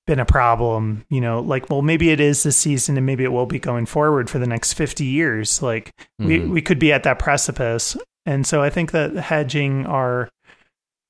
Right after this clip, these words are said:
Speaker 1: head, you know, just being a little bit more safe and, uh, calculated with how we, even if you're bouldering in the mountains, like, w-, which many people do, clearly, like,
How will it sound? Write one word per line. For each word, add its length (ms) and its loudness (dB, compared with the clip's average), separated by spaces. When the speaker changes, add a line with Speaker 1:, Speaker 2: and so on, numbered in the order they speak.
Speaker 1:
head, 280 -2
you 160 0
know, 120 0
just 240 -6
being 160 2
a 60 2
little 180 2
bit 160 0
more 420 2
safe 680 0
and, 680 -2
uh, 480 -2
calculated 880 -2
with 220 -2
how 260 -2
we, 460 -2
even 220 2
if 120 -2
you're 100 0
bouldering 480 0
in 100 0
the 60 0
mountains, 520 -2
like, 160 -4
w-, 260 -4
which 220 -4
many 160 -2
people 280 -6
do, 340 -2
clearly, 520 -2
like, 360 -6